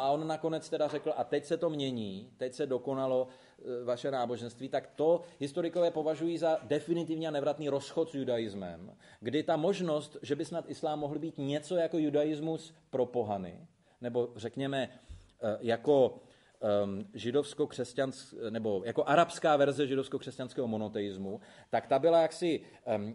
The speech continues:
tímto podle historiků, berme to v uvozovkách, jo, ale definitivně jakoby znemožněna, pohřbená,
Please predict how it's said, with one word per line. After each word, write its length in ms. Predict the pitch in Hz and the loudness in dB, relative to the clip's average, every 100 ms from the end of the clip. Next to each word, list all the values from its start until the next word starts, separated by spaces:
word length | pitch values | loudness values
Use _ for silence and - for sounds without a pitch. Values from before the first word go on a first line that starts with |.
| 123 | -10
tímto 440 | 110 151 147 170 151 | -8 -6 2 4 4
podle 260 | 135 147 | 2 0
historiků, 840 | 123 113 139 139 135 143 139 117 95 85 76 - - - - - 85 | -2 -2 0 0 0 -2 -2 -4 -8 -16 -20 -20 -20 -20 -20 -14 -12
berme 220 | 90 95 | -10 -10
to 80 | 98 | -10
v 40 | |
uvozovkách, 460 | 107 120 107 90 95 | -8 -8 -6 -8 -6
jo, 60 | 98 | -4
ale 200 | 107 110 135 | -2 -4 -8
definitivně 760 | 120 123 131 175 170 151 147 127 | -8 -6 -4 -6 -6 -6 -6 -6
jakoby 500 | 104 - 110 87 - 87 - - 80 | -6 -4 -4 -6 -8 -16 -18 -16 -16
znemožněna, 840 | 107 90 101 104 139 135 147 160 | -14 -6 -2 0 0 -2 -4 -4
pohřbená, 840 | 123 90 - 95 98 92 92 151 | -4 -6 -4 -2 0 -2 -6 -10